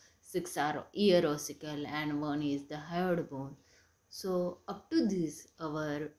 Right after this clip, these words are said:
all discussion is completed. Now we want to learn about the thoracic cage and the vertebral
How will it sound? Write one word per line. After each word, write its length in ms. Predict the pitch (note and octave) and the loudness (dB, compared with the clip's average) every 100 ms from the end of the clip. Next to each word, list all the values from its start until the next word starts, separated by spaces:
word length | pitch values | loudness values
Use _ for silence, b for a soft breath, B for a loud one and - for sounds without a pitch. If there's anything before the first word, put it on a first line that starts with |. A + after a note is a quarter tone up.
| - | -6
all 360 | G#3 B3+ C#4 | 0 2 2
discussion 760 | F3+ E3 - D3 - D3 C#3+ D3+ | 2 -2 -4 -10 -8 -8 -8 -8
is 300 | E3 D3+ D3 | -8 -6 -8
completed. 800 | - - F3 C#3 C#3 C#3 - - - b b b - | -10 -6 -4 -4 -6 -8 -8 -10 -10 b b b -6
Now 360 | F3 C#3 C#3 - _ | -2 -2 -4 -10 _
we 100 | F#3 | -4
want 480 | F#3 F#3 G#3 C4+ C#4+ | -2 0 4 6 6
to 60 | E4+ | 8
learn 460 | C4 F#3+ D3+ C#3+ - _ | 8 6 2 -2 -6 _
about 560 | D#3 D3 C#3+ C3+ C#3 G#2 | -12 -8 -8 -8 -10 -8
the 200 | E3+ A3 - B B - | -6 -6 -8 B B -6
thoracic 800 | D#3+ D#3 E3 G#3+ - E4 - | -4 -2 -2 -2 0 0 0
cage 400 | - D3 - - - - | -2 -2 -2 -8 -16 -10
and 340 | D#3+ D3+ C3+ C3 | -4 -2 -2 -4
the 160 | F3 - | -6 -6
vertebral 720 | F#3 F#3+ F3+ F3 D3+ C#3+ C#3+ | -2 0 0 -2 -6 -4 -6